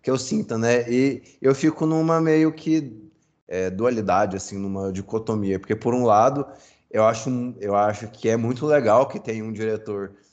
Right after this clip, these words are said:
que se proponha a fazer isso com a estética que ele faz, né? É, fazer isso com, com os visuais que ele faz, assim, ter, ter toda essa assinatura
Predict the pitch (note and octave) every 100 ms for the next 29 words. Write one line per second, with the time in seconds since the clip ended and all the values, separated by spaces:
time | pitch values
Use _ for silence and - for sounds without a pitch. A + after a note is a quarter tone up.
0 | _ _ _ _ - A2+ C3 A#2+ A#2+ A2+
1 | A2+ G2 B2 A2 F#2 - _ _ _ _
2 | _ _ _ _ G2 - G#2+ F#2 G2 G2
3 | G2 F#2 E2 _ _ _ A#2+ B2+ A#2 -
4 | G#2+ G#2+ A2+ G2+ G2 - F#2+ E2 - -
5 | F#2 - B2+ C3+ G2 A2 C#3+ _ _ _
6 | - F2 F2 C#2+ E2+ G2 G2 F#2+ F#2+ F#2+
7 | - F#2+ F2+ F2 F#2+ F2+ F#2 F2 F#2 F2
8 | G2 G2+ F2+ - E2+ - F2 E2+ - F2
9 | G2 F#2+ - _ G#2 G2+ G#2 A2 A2+ A2
10 | G#2+ - G#2 F#2+ F#2+ F#2+ A2+ G#2